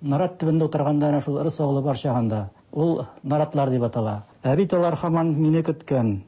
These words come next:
Яшеллеккә чумып кышында, ап-ак бәздә яшел сабаклары, басып торам алар каршында дип, менә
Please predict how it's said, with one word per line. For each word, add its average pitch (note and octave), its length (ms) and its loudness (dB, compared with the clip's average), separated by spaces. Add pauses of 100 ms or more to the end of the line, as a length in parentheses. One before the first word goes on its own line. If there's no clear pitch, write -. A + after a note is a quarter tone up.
(100)
Яшеллеккә F3 800 0
чумып F3 400 -2
кышында, D3+ 680 0 (180)
ап-ак F#3+ 480 -2
бәздә F3+ 400 0
яшел F3+ 240 0
сабаклары, D3+ 800 -2
басып D3 480 -6
торам D3+ 320 -2
алар C3 240 0
каршында B2 580 -2
дип, B2+ 220 -4
менә C3+ 160 0